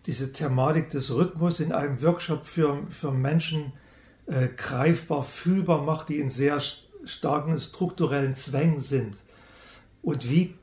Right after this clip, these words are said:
kann ich da eine, eine rhythmische Veränderung herbeiführen, die dieses Verhärtete, immer in einem Korridor zu arbeiten, etwas aufweicht, etwas lustvoll verändert?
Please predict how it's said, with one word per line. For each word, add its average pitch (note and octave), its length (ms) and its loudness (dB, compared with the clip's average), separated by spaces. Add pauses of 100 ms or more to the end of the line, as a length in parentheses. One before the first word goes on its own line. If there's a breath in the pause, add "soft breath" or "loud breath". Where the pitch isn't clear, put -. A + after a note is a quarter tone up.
(200)
kann D3+ 220 0
ich D#3 140 2
da D3+ 160 2
eine, C3+ 320 0
eine C#3 360 -4
rhythmische E3 560 4
Veränderung E3 640 2
herbeiführen, D#3+ 1120 0 (480 loud breath)
die C3+ 120 -4
dieses C#3+ 680 -2
Verhärtete, D3 760 -2
immer E3 280 4
in D#3 100 2
einem C#3 380 -2
Korridor D3 560 2
zu - 160 -4
arbeiten, C#3+ 460 -2
etwas - 460 -8 (300 loud breath)
aufweicht, D#3 640 4
etwas C#3 360 -4
lustvoll D3+ 520 2
verändert? D#3+ 600 0